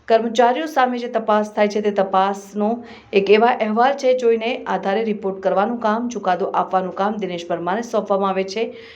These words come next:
ગાંધીનગર જૂના સચિવાલયમાં આલિશાન એ સી ચેમ્બરમાં બેસે છે.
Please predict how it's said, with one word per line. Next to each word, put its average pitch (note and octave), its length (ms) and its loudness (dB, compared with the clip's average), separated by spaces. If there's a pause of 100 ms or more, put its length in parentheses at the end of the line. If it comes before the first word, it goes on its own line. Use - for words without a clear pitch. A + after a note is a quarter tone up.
(140)
ગાંધીનગર D4+ 460 0
જૂના A#3+ 260 -4
સચિવાલયમાં G#3 840 0
આલિશાન G3+ 580 0
એ G#3+ 60 -2
સી G#3 240 -8
ચેમ્બરમાં F#3+ 400 -2
બેસે G#3 300 0
છે. C#4 160 0